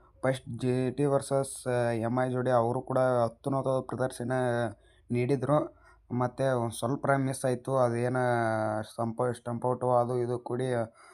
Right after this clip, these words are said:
ಸ್ವಲ್ಪ ಮಿಸ್ ಆಗಿದ್ದಾರೆ. ಆದ್ರೆ ಏನ್ ಮಾಡೋದು,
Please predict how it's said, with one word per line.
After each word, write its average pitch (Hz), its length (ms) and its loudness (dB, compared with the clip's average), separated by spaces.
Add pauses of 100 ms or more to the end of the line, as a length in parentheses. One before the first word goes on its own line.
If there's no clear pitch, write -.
(160)
ಸ್ವಲ್ಪ 120 280 -2
ಮಿಸ್ 127 340 0
ಆಗಿದ್ದಾರೆ. 120 680 -2
ಆದ್ರೆ 123 280 2
ಏನ್ 139 140 2
ಮಾಡೋದು, 139 300 2